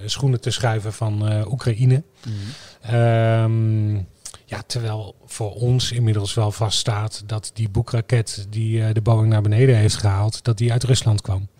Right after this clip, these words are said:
Speaker 2: Jij was in Rus-, Rusland, hè, afgelopen jaar samen met, eh, Joost Bosman om, om onderzoek te, te doen naar één van deze verdachten.
Speaker 1: Ja.
Speaker 2: Eh, Gierkin, I-, Igor,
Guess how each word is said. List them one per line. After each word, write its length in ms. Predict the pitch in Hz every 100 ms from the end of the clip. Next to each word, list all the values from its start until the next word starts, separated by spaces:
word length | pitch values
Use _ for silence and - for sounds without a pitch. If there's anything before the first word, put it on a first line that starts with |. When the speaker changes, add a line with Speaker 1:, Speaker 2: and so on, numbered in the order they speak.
| - _ _ - -
Speaker 2:
Jij 140 | 135
was 220 | 117 123
in 100 | 143
Rus-, 260 | 131 147 - 123
Rusland, 380 | 135 139 139
hè, 160 | 131 143
afgelopen 440 | 165 131 131 120
jaar 200 | 113 110
samen 240 | - 127 113
met, 200 | 107 -
eh, 140 | 101
Joost 280 | 101 110 104
Bosman 480 | - 107 120 127 -
om, 180 | 113 110
om 200 | 113 107
onderzoek 360 | 120 117 113
te, 260 | 107 104 113 110
te 120 | 113
doen 160 | 104 107
naar 160 | 101 -
één 260 | 117 127
van 160 | 123 127
deze 180 | 127 120
verdachten. 520 | 120 113 113 - -
Speaker 1:
Ja. 200 | - 127 104
Speaker 2:
Eh, 100 | 104
Gierkin, 560 | 98 123 - 139 156 160
I-, 220 | 123 113 -
Igor, 400 | 123 110 110